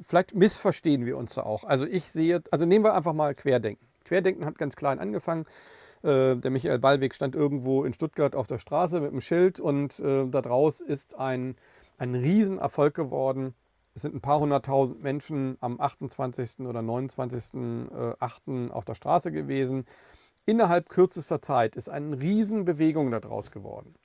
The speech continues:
Das hat natürlich alle überfordert, ähm, aber es hat ja auch einen unglaublichen Spaß gemacht. Also ich glaube,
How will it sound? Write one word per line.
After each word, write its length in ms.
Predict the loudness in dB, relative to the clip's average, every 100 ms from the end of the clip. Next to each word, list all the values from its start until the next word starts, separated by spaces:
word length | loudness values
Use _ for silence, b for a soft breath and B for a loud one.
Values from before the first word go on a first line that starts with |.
| b b b b
Das 140 | 2 6
hat 140 | 8
natürlich 380 | 6 4 2 4
alle 160 | 4 4
überfordert, 800 | 4 2 2 2 0 -4 -10 -4
ähm, 500 | 2 2 2 -4 -10 _ _ -2
aber 520 | 6 6 6 2 -2 _ _ -6
es 160 | -4
hat 140 | -2 0
ja 100 | 0
auch 180 | 0 0
einen 200 | -4 -2
unglaublichen 1080 | 0 0 4 2 2 -4 -6 -4 -4 -6
Spaß 500 | -6 4 6 6 4
gemacht. 400 | -4 -6 -10 -10
Also 180 | -8 -8
ich 160 | -8 -2
glaube, 520 | 2 4 4 4